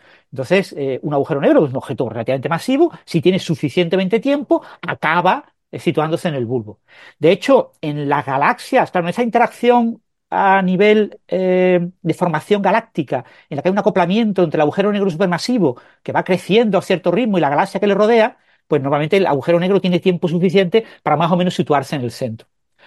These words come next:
Los agujeros negros que no están en el, exactamente en el centro de una galaxia, que hay algunos que no lo están, eh, es debido a que han tenido interacciones. Es decir, el agujero negro puede interaccionar con cosas, entonces puede interaccionar con otro agujero negro. Eh, la,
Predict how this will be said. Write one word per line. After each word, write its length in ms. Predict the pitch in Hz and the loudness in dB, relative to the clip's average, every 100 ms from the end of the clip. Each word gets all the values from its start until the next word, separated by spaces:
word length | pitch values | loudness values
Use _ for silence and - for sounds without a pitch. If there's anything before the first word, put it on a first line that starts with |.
| - _ | -20 _
Los 100 | 160 | 2
agujeros 280 | 175 330 359 | 4 4 4
negros 220 | 359 330 | 4 4
que 100 | 220 | 2
no 80 | 220 | -4
están 220 | - 226 | -4 -2
en 60 | 190 | 4
el, 200 | 175 - | 2 2
exactamente 640 | 165 226 226 220 226 208 | -4 -4 -2 0 0 2
en 60 | 156 | 2
el 120 | 139 | 0
centro 580 | - - 254 190 131 101 - _ _ _ | -4 -4 -4 0 -2 -2 -6 _ _ _
de 400 | 147 165 208 185 | 0 4 4 4
una 180 | 185 214 | 0 2
galaxia, 500 | 208 269 - 180 190 | 2 0 0 -2 -2
que 120 | - | 0
hay 140 | 139 165 | 2 2
algunos 300 | 156 156 - | 0 -4 -6
que 100 | 127 | -6
no 100 | 143 | -2
lo 60 | |
están, 420 | 175 - 190 180 - _ _ _ - | -2 0 -2 -4 -12 _ _ _ -2
eh, 600 | 160 151 143 143 139 - | 2 4 4 4 2 2
es 140 | 220 | 2
debido 240 | 302 277 285 | 4 4 2
a 20 | |
que 60 | |
han 80 | 233 | 2
tenido 180 | 208 240 | 0 0
interacciones. 840 | 233 185 - - 160 120 98 _ _ _ _ _ - | 0 -2 -6 -2 -2 -2 -14 _ _ _ _ _ -8
Es 60 | 131 | -4
decir, 100 | 135 | -2
el 60 | |
agujero 260 | 156 170 180 | 0 0 0
negro 160 | 202 220 | 0 2
puede 140 | 220 | 0
interaccionar 420 | 233 208 - 170 | 2 -2 -2 -6
con 180 | 151 156 | -6 -6
cosas, 460 | 139 185 - 107 _ _ _ _ | 0 0 0 -12 _ _ _ _
entonces 240 | 131 160 180 | -2 -2 2
puede 140 | 151 | 2
interaccionar 380 | 151 156 156 170 | 2 -2 0 -2
con 80 | 151 | -2
otro 120 | - | -2
agujero 280 | 135 127 147 | -2 -4 0
negro. 360 | 269 233 240 - - _ | 2 4 2 -2 -20 _
Eh, 160 | 139 - | -4 -2
la, 180 | 139 | -2